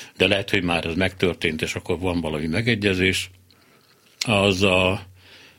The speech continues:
kínai gazdaság helyzete, ami nem egy könnyű, ugye négy százalék,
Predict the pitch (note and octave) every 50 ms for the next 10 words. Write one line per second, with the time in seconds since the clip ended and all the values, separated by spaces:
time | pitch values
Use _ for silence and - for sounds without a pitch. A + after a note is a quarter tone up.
0 | _ _ - - C3 B2 A2 F#2+ F#2 F2+ F#2+ F2 D#2+ E2 E2+ D2+ - E2+ D#2+ -
1 | - D#2+ C#2+ C#2+ C#2+ D#2 D#2 - - - - - - - - _ _ _ _ _
2 | - - - - - _ - G2+ F#2 G2 G2+ A#2 B2 A#2 G#2 F2+ - - - -
3 | - - - - G2+ F2 D#2+ E2 E2+ F2 G2 A#2 C3 C#3 - - - _ - -
4 | - - - _ G#2 F#2+ F2+ G2 A2 - - - - E2+ D#2+ - F2 E2+ E2